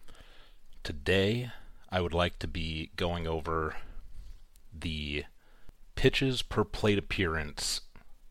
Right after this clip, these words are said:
stuff that I had mentioned and hadn't had time to get to, or I, I suppose I could have made the episode as long as I wanted last week, but I wanted to sort of just keep it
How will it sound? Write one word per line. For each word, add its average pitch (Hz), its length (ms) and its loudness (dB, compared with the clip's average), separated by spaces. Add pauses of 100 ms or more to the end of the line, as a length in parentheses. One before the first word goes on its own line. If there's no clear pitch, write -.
(180)
stuff - 520 0
that 82 180 0
I 82 300 6
had 76 340 0
mentioned 98 800 0
and 78 280 -4
hadn't 87 720 0 (640)
had 87 400 4
time 82 320 0
to - 80 -6 (100)
get - 240 0
to, 71 260 -4
or 71 320 0
I, 73 140 2 (260)
I 80 140 -2
suppose 85 400 0
I 69 80 0
could 104 160 2
have 85 80 0
made 73 160 -2
the 73 140 0
episode 73 400 -2
as 73 120 -6
long 87 200 0
as 80 100 -2
I 85 80 4
wanted 87 480 0 (480)
last 73 340 4
week, 73 280 -6 (120)
but 71 260 2 (380)
I 92 80 0
wanted 87 340 0
to 78 220 -2 (640)
sort 80 240 0
of 69 100 -4
just - 220 -2
keep 90 240 -4
it 78 100 0